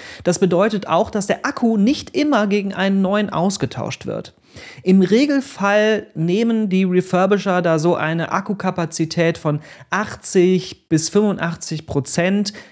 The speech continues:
Wenn das noch gegeben ist, dann wird der Akku nicht ausgetauscht, sondern der alte drin gelassen. Dass die Smartphones im Regelfall nicht geöffnet werden, ist gut für die Wasserdichtigkeit der Geräte. Denn ein Smartphone, das einmal geöffnet wurde,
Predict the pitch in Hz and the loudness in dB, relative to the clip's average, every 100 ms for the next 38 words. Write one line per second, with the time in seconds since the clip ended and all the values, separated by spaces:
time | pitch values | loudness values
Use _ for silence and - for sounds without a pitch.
0 | _ _ 165 185 180 254 226 202 - 151 | _ _ 0 2 2 0 -2 -2 -2 2
1 | 160 196 180 165 170 - _ 156 165 170 | 4 4 4 -2 -4 -8 _ -2 0 0
2 | 160 151 - 151 143 143 180 - 131 131 | 0 0 -2 -4 -2 0 0 -2 -4 -2
3 | - 127 131 143 - 131 131 - 135 143 | -6 0 0 0 0 0 0 0 -2 -2
4 | 123 - 117 110 - - - _ _ _ | -4 -4 -4 -6 -8 -12 -12 _ _ _
5 | _ _ _ _ _ _ - 165 - 185 | _ _ _ _ _ _ -2 -2 0 -2
6 | - 135 196 - 196 170 160 180 190 - | 0 0 0 0 0 0 2 2 2 0
7 | 143 180 - - - 147 190 175 156 151 | 0 0 -2 -6 -2 -2 0 -2 2 2
8 | 151 - 135 - 165 - 147 131 139 170 | 2 -2 -6 -2 -2 -2 -2 0 0 0
9 | 151 131 117 - 120 - 117 110 107 110 | 0 -2 -4 -6 -10 -6 -6 -4 -6 -6
10 | 107 101 110 107 139 175 - 170 165 175 | -4 -6 -6 -2 -2 -2 -2 -2 -2 0
11 | 180 214 196 170 - 160 143 151 294 247 | -2 0 -2 -2 -2 -2 0 0 0 0
12 | 180 151 156 196 | 0 4 4 4